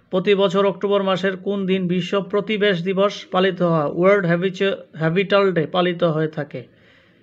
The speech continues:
এটা হচ্ছে প্রথম সোমবার। ক্যাটালান কোন দেশের ভাষা?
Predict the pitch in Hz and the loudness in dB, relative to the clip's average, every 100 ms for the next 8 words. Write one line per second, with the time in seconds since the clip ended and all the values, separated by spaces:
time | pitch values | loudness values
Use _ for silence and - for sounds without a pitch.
0 | _ _ 170 196 196 190 214 285 - _ | _ _ -2 0 0 0 0 0 -12 _
1 | _ _ 185 185 190 185 170 151 131 - | _ _ -2 0 -4 -2 -2 -2 -4 -8
2 | - _ _ _ _ _ _ _ _ _ | -20 _ _ _ _ _ _ _ _ _
3 | _ - 190 202 196 170 139 - 196 208 | _ -4 0 2 2 0 -4 -8 -6 -2
4 | 202 180 196 180 175 - 139 | 0 2 2 2 0 -2 -8